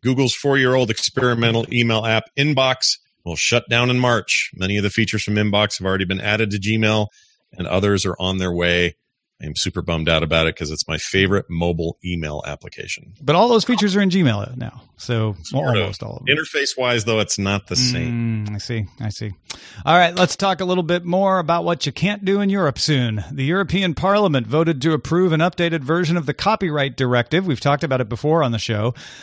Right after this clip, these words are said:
Speaker 2: Uh, it's the one they rejected back in July. This new approved version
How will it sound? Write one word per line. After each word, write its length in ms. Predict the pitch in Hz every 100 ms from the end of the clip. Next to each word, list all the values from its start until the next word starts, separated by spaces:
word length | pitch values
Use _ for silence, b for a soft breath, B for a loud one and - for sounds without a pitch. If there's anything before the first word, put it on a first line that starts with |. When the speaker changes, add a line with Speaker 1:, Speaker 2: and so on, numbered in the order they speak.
| B
Speaker 2:
Uh, 300 | - 117 117 117
it's 120 | 113
the 100 | 139
one 200 | 143 151
they 100 | 143
rejected 640 | 131 107 147 160 139 113
back 260 | 123 127 135
in 140 | 123
July. 600 | 113 110 143 127 101 120 - B B
This 260 | 127 160 -
new 200 | 160 147
approved 580 | 131 - 214 214 190 175
version 560 | 214 151 147 117 147 160